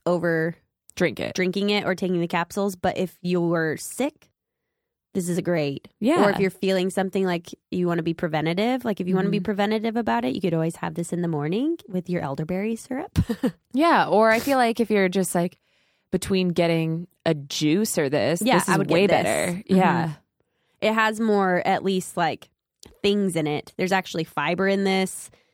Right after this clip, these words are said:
Speaker 1: There's sugar, but there's fiber too.
Speaker 2: Right.
Speaker 1: Um, there's good fat in this. So I would say this over a pressed juice any day.
Speaker 2: All right. Well, we're drinking again golden milk,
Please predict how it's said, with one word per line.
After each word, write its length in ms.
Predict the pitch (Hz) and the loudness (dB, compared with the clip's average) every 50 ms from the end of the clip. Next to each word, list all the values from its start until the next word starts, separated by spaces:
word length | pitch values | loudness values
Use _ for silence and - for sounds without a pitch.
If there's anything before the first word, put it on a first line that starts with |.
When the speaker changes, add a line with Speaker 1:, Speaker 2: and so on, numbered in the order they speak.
| _ _ _ _ _ - | _ _ _ _ _ 0
Speaker 1:
There's 200 | 196 190 180 - | 0 0 0 0
sugar, 400 | - - 185 185 185 180 180 175 | -2 -2 -2 0 0 0 0 0
but 160 | 170 165 - | -2 -4 -4
there's 240 | - 151 151 - - | -4 -4 -4 -4 -4
fiber 380 | - 165 160 160 156 156 156 160 | -2 -2 -2 -2 -2 -2 -4 -6
too. 520 | - - 156 160 170 175 175 175 175 180 _ _ _ - | -6 -4 -2 -2 0 0 0 0 -2 -4 _ _ _ -4
Speaker 2:
Right. 280 | 185 185 175 170 160 156 | 0 2 2 2 2 2
Speaker 1:
Um, 180 | 185 180 175 175 | 2 2 2 0
there's 180 | 180 180 - | 0 0 0
good 160 | - 190 170 - | -2 -2 -2 -4
fat 380 | - - 160 147 156 175 - - | -4 -4 -2 0 -2 -2 -2 -2
in 140 | 190 196 196 | -2 0 0
this. 300 | 185 185 180 180 180 - | 0 0 0 0 -2 -4
So 460 | - - - - - 196 180 175 - - | -8 -12 -16 -8 -2 0 0 0 0 0
I 160 | - 175 180 180 | 0 0 0 0
would 200 | 175 175 170 - | 0 -2 -4 -6
say 480 | - - 175 165 160 156 147 135 147 | -8 -6 -4 -2 -2 0 0 -2 -2
this 380 | 160 160 165 160 160 165 - - - | -2 -2 -2 -2 -2 -2 -4 -4 -4
over 260 | 165 165 - 151 147 | -2 -2 0 0 -2
a 40 | 165 | -2
pressed 380 | - - 165 156 147 - - - | -2 -4 -4 -6 -6 -8 -10 -6
juice 460 | - 151 135 110 165 - - - - _ _ - | -4 -4 -4 -4 -6 -8 -12 -16 -16 _ _ -6
any 220 | - 165 156 147 131 | -4 -2 -2 -2 -4
day. 320 | - - - 175 170 - _ _ _ _ _ _ _ _ _ - | -4 -6 -6 -8 -8 -12 _ _ _ _ _ _ _ _ _ -6
Speaker 2:
All 60 | 185 196 | -2 -2
right. 200 | 226 240 226 - - | 0 -2 -2 -2 -2
Well, 340 | 190 185 180 180 185 185 - - | 0 0 2 0 0 -2 -6 -4
we're 160 | 185 190 180 | -2 -2 -2
drinking 500 | 170 180 175 175 185 180 175 175 185 - 202 | 0 -2 -2 -2 -2 -2 -2 -2 -4 -4 -4
again 400 | 170 175 170 170 175 175 185 - _ _ _ _ - | -4 -4 -4 -4 -4 -4 -6 -8 _ _ _ _ -4
golden 320 | - 160 156 151 160 156 | -2 -2 -2 -2 -2 -2
milk, 340 | 156 160 160 160 180 - - | -2 -2 -4 -4 -6 -10 -14